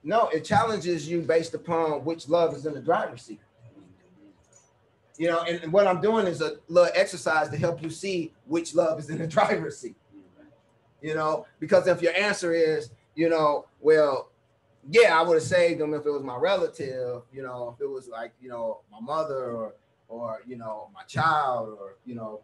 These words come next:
maybe even a sibling or, or close relative or friend, you know, but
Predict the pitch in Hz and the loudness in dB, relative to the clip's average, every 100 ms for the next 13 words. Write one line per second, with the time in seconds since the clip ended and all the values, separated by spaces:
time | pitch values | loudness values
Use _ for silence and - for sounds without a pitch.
0 | 113 123 131 123 113 113 - 190 170 139 | -14 -10 -10 -10 -12 -14 -2 0 0 -4
1 | 127 120 117 - - 117 117 110 _ _ | -10 -10 -12 -16 -20 -12 -10 -12 _ _
2 | _ _ _ _ - 147 131 147 147 147 | _ _ _ _ -4 -2 0 -2 -2 -4
3 | 135 - - 175 151 117 117 _ _ _ | -6 -6 -10 -6 -6 -6 -10 _ _ _
4 | 131 131 117 113 113 _ - 143 127 - | -10 -8 -6 -8 -10 _ -4 -2 -2 -4